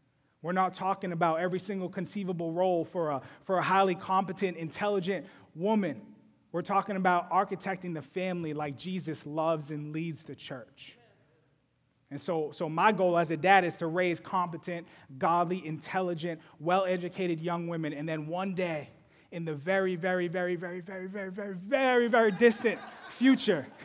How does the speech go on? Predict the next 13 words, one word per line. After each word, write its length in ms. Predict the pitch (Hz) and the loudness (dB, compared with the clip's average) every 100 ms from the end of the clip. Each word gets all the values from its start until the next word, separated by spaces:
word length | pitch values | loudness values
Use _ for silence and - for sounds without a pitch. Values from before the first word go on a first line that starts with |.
| - 170 - | -18 -16 -16
<laughs> 500 | - _ - - - | -20 _ -20 -20 -10
marry 440 | 165 190 208 214 | 4 8 8 8
them 240 | 190 175 143 | 6 2 2
to, 180 | 196 160 | -2 -2
to 180 | - 170 | -2 0
a 20 | |
young 260 | 185 190 | 2 2
man 160 | 190 185 | 2 0
who's 160 | 175 - | 0 0
up 160 | 170 170 | 0 0
to 80 | 165 | -2
the 100 | 147 | -4
task. 480 | 151 131 117 - | -6 -6 -8 -14